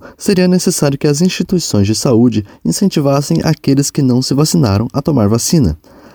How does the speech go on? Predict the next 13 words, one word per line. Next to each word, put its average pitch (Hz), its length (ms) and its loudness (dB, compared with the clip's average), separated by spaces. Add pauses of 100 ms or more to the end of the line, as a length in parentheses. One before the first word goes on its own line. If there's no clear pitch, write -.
(100)
além 101 260 4
de 107 100 2
restringir 123 600 2
o 135 60 0
trânsito 156 500 -2
de 147 100 -8
pessoas 120 480 0
não 117 180 2
vacinadas 101 560 -2 (240)
em 160 80 2
ambientes 123 420 0
públicos 98 480 0
fechados. - 720 -4